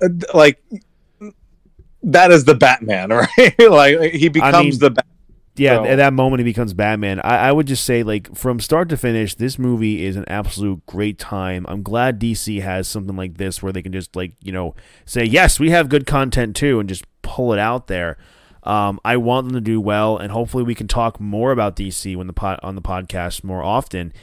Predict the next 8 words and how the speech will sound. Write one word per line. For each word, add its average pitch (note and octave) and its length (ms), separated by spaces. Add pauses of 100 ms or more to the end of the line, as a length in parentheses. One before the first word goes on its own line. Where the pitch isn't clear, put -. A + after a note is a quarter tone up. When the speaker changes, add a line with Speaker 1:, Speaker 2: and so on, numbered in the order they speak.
(420)
Speaker 2:
It's, - 380
uh, G2 300
it's G2 180
an, G2+ 220 (140)
it, E2+ 240 (320)
Batman, C#3+ 600
I A2+ 160
give G#2+ 340